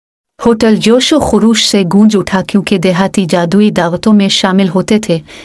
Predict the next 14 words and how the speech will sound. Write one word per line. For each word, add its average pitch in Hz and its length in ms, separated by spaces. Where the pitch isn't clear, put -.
जिसने 208 260
उन्हें 180 300
गैर 220 240
मामूली 196 420
सलाहियतें 190 640
अता 185 280
की 180 160
थी। - 240
एलारिक 214 380
के 240 120
मेनू 208 300
में 233 180
तोसी 202 320
हुई, 208 260